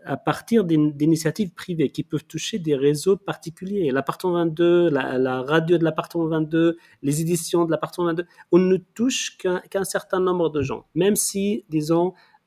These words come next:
sur le long terme, on peut dire qu'on va toucher un, euh, beaucoup de monde,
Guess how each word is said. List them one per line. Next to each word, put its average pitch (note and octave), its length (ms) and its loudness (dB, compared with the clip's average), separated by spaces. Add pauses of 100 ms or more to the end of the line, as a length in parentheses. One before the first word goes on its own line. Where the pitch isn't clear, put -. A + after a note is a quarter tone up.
(120)
sur F3 220 0
le F3+ 80 4
long E3+ 160 2
terme, E3 340 0
on C3+ 80 -2
peut - 140 -8
dire D3 180 0
qu'on B2+ 160 -6
va A#2+ 80 -2
toucher - 260 -10
un, A#2 220 -4 (220)
euh, - 380 -12
beaucoup B2 260 -8
de B2+ 80 -6
monde, F3 360 0